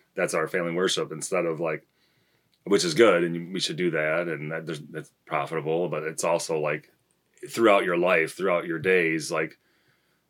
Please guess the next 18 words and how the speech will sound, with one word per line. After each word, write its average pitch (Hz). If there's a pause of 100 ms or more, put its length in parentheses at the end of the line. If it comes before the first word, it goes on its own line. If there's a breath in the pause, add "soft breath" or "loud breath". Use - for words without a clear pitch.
(200)
th-, 117
your 110
children 101
seeing 107
you 92 (580)
go 98
to 87
the 85
Lord 82
and 80
worship 95
the 87
Lord 82
and, 80
and 87
seeking 90
him 82
and, 78